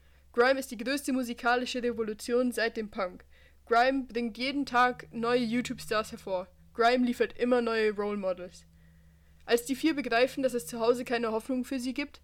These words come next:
brechen sie nach London auf. Hier scheint sich das Versprechen der Zukunft eingelöst zu haben. Jeder, der sich einen Regierungschip einpflanzen lässt, erhält ein wunderbares Grundeinkommen.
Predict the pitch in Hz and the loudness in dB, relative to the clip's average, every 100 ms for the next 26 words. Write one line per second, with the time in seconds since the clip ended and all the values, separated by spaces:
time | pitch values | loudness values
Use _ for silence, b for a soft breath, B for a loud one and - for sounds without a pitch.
0 | b b 220 254 262 240 240 220 214 208 | b b 2 2 2 -4 -2 -2 -2 -4
1 | 196 190 185 - - - - - - 269 | -6 -6 -6 -8 -18 -20 -18 -18 -4 0
2 | 269 269 269 254 247 226 - 233 240 262 | 2 4 2 0 -4 -4 0 0 0 -6
3 | 247 - 214 214 - 233 240 233 - 214 | -6 -4 -4 -4 -8 0 0 0 -4 -2
4 | 214 202 - 214 196 180 180 b b b | -2 -2 -4 -6 -4 -4 -6 b b b
5 | b b 254 294 269 262 247 - - 233 | b b 2 4 6 6 4 -4 -2 0
6 | 240 233 226 220 220 - 202 220 220 277 | 0 -2 -6 -8 -10 -14 -10 -8 -4 -2
7 | 269 - - 269 - 226 254 269 254 - | -4 -6 -4 -4 0 -2 -2 -2 -4 -4
8 | 233 262 - - B B 233 247 226 220 | 0 0 0 -12 B B 2 2 2 0
9 | 254 254 220 220 220 - 226 226 196 - | 0 2 2 0 -2 -4 -4 -4 -8 -8
10 | 190 185 | -10 -10